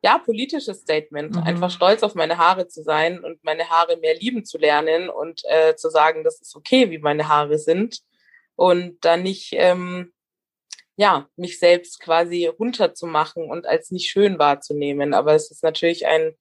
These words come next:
Speaker 1: langer, langer Prozess gewesen, das so anzunehmen. Ähm, mein Bruder hat mich eigentlich in diese Richtung gekickt. Da waren wir in Amsterdam und ich hab meine Haare dann schon nicht mehr geglättet, hab sie aber trotzdem im Dutt getragen, weil ich so hässlich fand, sie offen zu tragen.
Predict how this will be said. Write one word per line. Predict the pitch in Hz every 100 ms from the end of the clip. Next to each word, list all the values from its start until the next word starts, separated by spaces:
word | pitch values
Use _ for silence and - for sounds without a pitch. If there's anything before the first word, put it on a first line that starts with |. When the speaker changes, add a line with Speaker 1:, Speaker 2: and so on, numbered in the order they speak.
| _ _ _ _
Speaker 1:
langer, | - 185 220 214
langer | 202 196 196
Prozess | - 180 - 214 214
gewesen, | 202 190 202 190 185
das | 185
so | -
anzunehmen. | - 196 - 185 180 185 180 175 170
Ähm, | 165 170 170 165 _ _ - -
mein | 165
Bruder | - 220 233
hat | 220
mich | 214 196
eigentlich | 190 190 190
in | 185
diese | 190 185
Richtung | 190 196 185
gekickt. | 190 180 - 196 185
Da | 170
waren | 170 175
wir |
in | 165
Amsterdam | 185 214 - 190 180 175 185 - _ _ _ _
und | 180
ich | 175
hab | 180 -
meine | 175 180
Haare | 180 185 185
dann | 175
schon | - 190
nicht | 185
mehr | 190 180
geglättet, | 175 - 196 214 226
hab | 196 -
sie | 180
aber | 170
trotzdem | 175 220 226 196 170
im | 185
Dutt | - -
getragen, | 254 - 220 214 220 190
weil | 170
ich | 175
so | -
hässlich | 180 180 - 214 220
fand, | 220 220 233 -
sie | 214
offen | 208 220 226
zu | 240
tragen. | - - 214 226 262